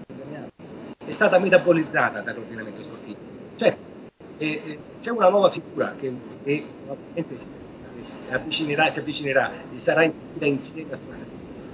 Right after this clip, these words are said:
Ho letto dai giornali che il, il ministro Spadafora, eh,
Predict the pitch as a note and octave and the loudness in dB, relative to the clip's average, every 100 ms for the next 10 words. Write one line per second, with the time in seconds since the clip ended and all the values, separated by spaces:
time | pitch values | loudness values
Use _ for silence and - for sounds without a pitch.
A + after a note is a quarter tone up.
0 | - - - F#3 G#3 - - F3 G#3 F#3 | -14 -14 -4 0 0 -2 -2 0 2 2
1 | E3 F#3+ F#3+ - C#3 F3+ G3 - C3 C#3 | 4 4 2 -2 0 2 2 0 -4 6
2 | C3+ C3+ B2+ C#3+ C#3 C#3 B2+ F3+ G#3+ - | 8 8 6 -4 -4 -4 2 2 2 -6
3 | - F3 C#3 | -6 -4 -4